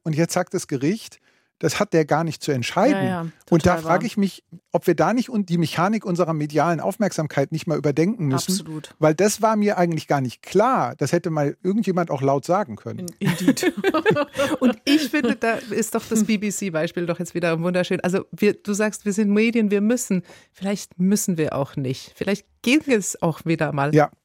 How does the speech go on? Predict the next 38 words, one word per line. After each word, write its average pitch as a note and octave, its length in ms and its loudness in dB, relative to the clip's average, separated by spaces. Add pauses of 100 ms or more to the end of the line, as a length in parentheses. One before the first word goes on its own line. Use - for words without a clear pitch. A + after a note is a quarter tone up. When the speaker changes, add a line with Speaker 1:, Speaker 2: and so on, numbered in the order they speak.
Speaker 3:
weniger E3+ 360 2
Nachrichten - 520 -8
zu - 120 -10
machen. - 380 -12
Speaker 2:
Ja, A#3+ 380 4
und G#3+ 160 0
ich A#3 140 -2
würd A3+ 120 -2
sagen, G#3+ 180 0
wir G#3 120 2
kommen B3 180 2
nochmal G#3+ 220 2
zurück A3 240 -6
zur G#3 140 -2
Republika, G3 560 0
also F#3 200 0
dieser G3 300 0
wirklich A3 260 -2
ja F#3 240 2
sehr G#3+ 520 2
bunten, A3+ 640 0
klugen, A3+ 600 -2
wuseligen G#3+ 720 -2
Konferenz, G3 720 -2
bei G3 480 0
der G3 1120 0 (340)
sich F#3+ 280 -4
eben G3+ 160 0
nicht G#3 140 2
nur G#3+ 180 2
über F3+ 160 0
Aufmerksamkeit F#3+ 640 -4
diskutieren G3 480 -4
lässt, G3 200 -2
sondern F#3+ 360 0
bei F#3 140 2
der F#3 160 2
sich F3+ 160 -6